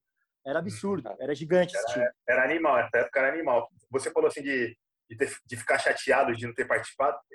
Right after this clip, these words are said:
Speaker 2: Foi, ali foi a primeira vez que eu fiquei chateado pra caramba de uma seleção paulista que teve, que eu não fui, mano. Eu tava mandando bem pra caramba. E, e aquela seleção eu não fui. Foi a primeira frustração que eu tive no, no basquete, mano.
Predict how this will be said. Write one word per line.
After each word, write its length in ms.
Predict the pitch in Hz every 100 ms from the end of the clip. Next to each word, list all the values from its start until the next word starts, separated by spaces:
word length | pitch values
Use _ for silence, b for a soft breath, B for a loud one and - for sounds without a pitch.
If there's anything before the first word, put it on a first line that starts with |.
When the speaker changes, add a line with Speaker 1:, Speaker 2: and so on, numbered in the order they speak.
| - 123 -
Speaker 2:
Foi, 100 | 127
ali 160 | 135
foi 140 | - 160
a 40 |
primeira 380 | 147 151 202 147
vez 140 | 143
que 80 | 160
eu 40 | -
fiquei 200 | 143 139
chateado 500 | 151 143 - 135 139
pra 120 | 135
caramba 380 | 139 139 127 131
de 60 | 123
uma 160 | 127
seleção 360 | - 123 123 127
paulista 520 | 135 123 120 135 135
que 160 | 127 113
teve, 340 | 120 143 143
que 100 | 143
eu 60 | 139
não 140 | 147 -
fui, 140 | 123
mano. 160 | 117 113
Eu 40 |
tava 240 | 113 113 123 _ 127
mandando 340 | 127 123 131
bem 140 | 131 131
pra 140 | 139
caramba. 680 | - 143 120 123 147 156 147 _ _ _ _ _ _ -
E, 600 | 120 123 123 120 120 120 -
e 240 | 117 120
aquela 380 | 117 117 - 127
seleção 400 | 117 123 117 123
eu 40 | 135
não 100 | -
fui. 240 | - 107
Foi 180 | - 117
a 60 | 117
primeira 360 | - 117 143
frustração 440 | - - 127 120 123
que 60 | 117
eu 20 |
tive 160 | 123
no, 180 | 120 117
no 120 | 117
basquete, 560 | 113 110 - 92 - 101
mano. 180 | 95